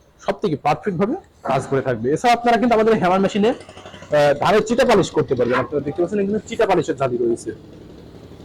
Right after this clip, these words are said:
যেটা কিন্তু আপনারা ধানের চিটা পালিশের জন্য পারফেক্ট এই হ্যামার মেশিনটি।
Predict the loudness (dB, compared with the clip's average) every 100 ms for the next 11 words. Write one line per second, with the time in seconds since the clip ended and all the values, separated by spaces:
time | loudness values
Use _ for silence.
0 | -20 -20 -16 -16 -16 -20 -10 -2 0 2
1 | 2 2 2 4 4 2 -2 0 0 2
2 | 2 4 4 2 2 2 2 -2 2 0
3 | 0 -6 -20 -20 -2 2 4 4 4 2
4 | 0 0